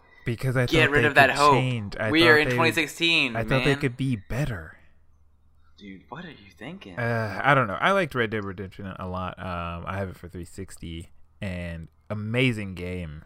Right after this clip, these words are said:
Speaker 1: Very
Speaker 2: Great
Speaker 1: good.
Speaker 2: game.
Speaker 1: Yes.
Speaker 2: Oh.
Speaker 1: I honestly, I'm not going back. See, this is, this is why I want you to release it on P C, because I'm not going to go back to console just for your game, like, just for Red Dead Redemption two. I'm not, y-, you know, I highly doubt they're gonna release it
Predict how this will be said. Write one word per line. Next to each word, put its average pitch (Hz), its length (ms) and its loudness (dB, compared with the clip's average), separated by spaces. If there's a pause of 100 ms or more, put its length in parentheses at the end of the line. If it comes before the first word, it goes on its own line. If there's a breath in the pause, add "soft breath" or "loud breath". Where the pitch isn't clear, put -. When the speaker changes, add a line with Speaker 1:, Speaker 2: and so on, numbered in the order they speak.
(100)
Speaker 1:
Very 107 460 -2
Speaker 2:
Great 113 220 2
Speaker 1:
good. 160 60 -6
Speaker 2:
game. 85 220 -10 (160)
Speaker 1:
Yes. 98 300 -6
Speaker 2:
Oh. 110 280 -2 (520 loud breath)
Speaker 1:
I 117 420 0 (140)
honestly, 131 560 -4 (180)
I'm 110 300 -2
not 113 360 -6
going 104 420 -4
back. 92 340 -6 (180)
See, 156 180 -2
this 156 240 -6
is, 127 240 -12
this 151 240 -6
is 135 100 -6
why 139 320 -4
I 104 160 -6
want 110 260 -6
you 107 100 -10
to 104 80 -10
release 98 300 -8
it 95 60 -12
on 87 140 -10
P 101 140 -10
C, 151 200 -8
because 110 220 -8
I'm 123 160 -4
not 135 240 -6
going 107 280 -6
to 104 80 -6
go 101 180 -6
back 101 300 -6
to 107 80 -8
console 104 440 -8
just 95 280 -12
for 92 100 -12
your 87 240 -8
game, 90 440 -10
like, 104 180 -8
just 120 200 -6
for 120 120 -2
Red 101 180 -4
Dead 95 120 -6
Redemption 90 460 -12
two. 104 220 -8 (540 loud breath)
I'm 139 140 0
not, 139 320 0 (220)
y-, - 60 -10 (120)
you 143 120 -6
know, 98 340 -6
I 110 120 -2
highly 117 280 2
doubt 110 200 -2
they're 104 120 -4
gonna 98 160 -6
release 90 440 -6
it 98 140 -6